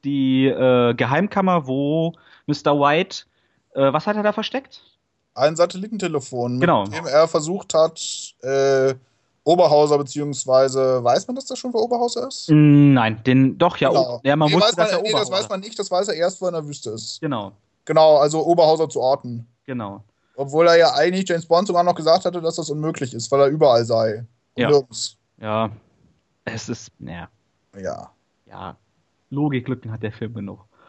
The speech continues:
Speaker 1: Äh, gut. Madeleine und James Bond machen sich auf den Weg im Zug.
Speaker 2: Mhm.
Speaker 1: Wir haben unsere nächste Analogie.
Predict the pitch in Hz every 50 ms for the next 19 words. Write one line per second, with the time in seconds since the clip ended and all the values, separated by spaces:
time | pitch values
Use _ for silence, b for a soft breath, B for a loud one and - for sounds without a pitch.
0 | b b b b b b b _ - 143 143 143 143 143 143 147 147 143 160 262
1 | 294 - - - _ _ _ _ _ _ _ _ _ _ - 127 170 208 233 269
2 | 269 269 247 240 - - - 196 214 226 - _ _ _ - 185 190 190 - -
3 | 196 190 196 202 196 - - - _ _ _ _ - 160 175 202 202 196 208 214
4 | 190 190 - 214 180 160 180 254 - _ _ _ _ _ _ _ _ _ _ _
5 | _ 165 175 180 175 - - 233 320 - - - _ _ _ _ _ _ _ _
6 | _ - 135 156 208 254 - _ _ _ _ _ _ _ _ _ _ _ 135 139
7 | 151 151 143 143 147 160 190 190 - 131 143 196 196 202 208 196 214 240 285 294